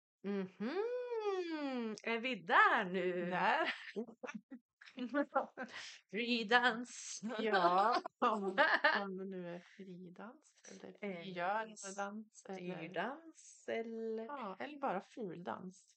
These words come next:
Speaker 1: Älskar det.
Speaker 2: Alltså, jag städade bort julen igår.
Speaker 1: <laughs> Oh my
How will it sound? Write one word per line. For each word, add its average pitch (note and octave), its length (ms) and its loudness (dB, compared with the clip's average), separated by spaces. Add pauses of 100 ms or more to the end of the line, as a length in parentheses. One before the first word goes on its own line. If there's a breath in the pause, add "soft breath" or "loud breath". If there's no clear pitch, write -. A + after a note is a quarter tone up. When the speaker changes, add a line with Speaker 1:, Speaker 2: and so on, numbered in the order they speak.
Speaker 1:
Älskar - 500 -6
det. - 220 -14 (760)
Speaker 2:
Alltså, F3+ 640 -2
jag A#3 140 -2
städade F#3+ 460 0
bort A3+ 220 -2
julen G#3 400 -4
igår. F#3+ 480 -8
Speaker 1:
<laughs> - 60 -20
Oh C3+ 320 -8
my A2+ 80 -12